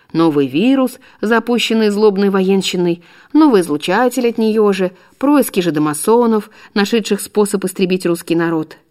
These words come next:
побочный эффект большого адронного коллайдера. Космическое излучение, облако космической пыли,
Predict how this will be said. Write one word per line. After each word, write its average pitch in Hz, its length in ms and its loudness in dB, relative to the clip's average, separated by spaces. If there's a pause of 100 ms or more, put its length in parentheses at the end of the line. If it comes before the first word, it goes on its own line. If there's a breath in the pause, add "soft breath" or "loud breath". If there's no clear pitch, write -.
(200 soft breath)
побочный 254 600 0
эффект 240 320 -2
большого 220 520 0
адронного 160 520 -2
коллайдера. 127 600 -10 (920 soft breath)
Космическое 170 600 -2
излучение, 233 720 -2 (440 soft breath)
облако 247 400 0
космической 139 600 -10
пыли, 240 500 0